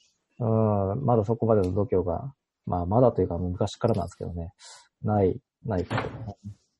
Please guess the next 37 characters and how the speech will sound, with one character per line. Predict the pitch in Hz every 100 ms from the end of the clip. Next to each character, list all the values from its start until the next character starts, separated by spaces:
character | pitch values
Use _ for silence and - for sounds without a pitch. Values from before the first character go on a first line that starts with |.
| _ _ -
で、 | 135
あ | 151
と | 147
は、 | 131 120 117 113 110 110 107 107 101
そ | - 101
の、 | 101 104 104 104 135 _ _ -
ま | 147
あ |
ね、 | 143 117
こ | - 131
う | 131
い | 131
う | 131 - _
ア | 127
イ | 123
シ | 135
ー | 127 -
テ | 131
ィ |
ー |
途 | 113 101
上 | 113 110
国 | 95 92 107
っ |
て | - -
い | 87
う | 87
の | 80
を |
仕 | -
事 | 104 92 101
を | 95
し | -
た | 101
い | 92
け | 90
ど、 | 82